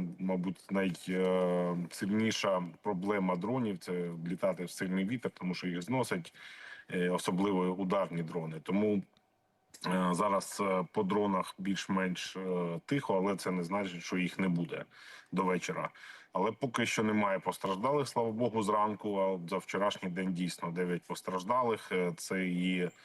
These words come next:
е, працівник, е, гуманітарного штабу, який віз, е, е, гуманітарну допомогу в Береславі,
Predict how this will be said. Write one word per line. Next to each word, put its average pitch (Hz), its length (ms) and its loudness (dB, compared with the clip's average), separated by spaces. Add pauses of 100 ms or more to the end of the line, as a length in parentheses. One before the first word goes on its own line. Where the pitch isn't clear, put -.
(360)
е, 98 240 0
працівник, 101 640 0
е, 101 40 2 (720)
гуманітарного 95 680 0
штабу, 104 420 0
який 98 240 -4
віз, 95 420 -4
е, 98 40 -4
е, 95 220 0 (960)
гуманітарну 98 540 0
допомогу 92 540 -2
в 90 40 -4
Береславі, 92 720 0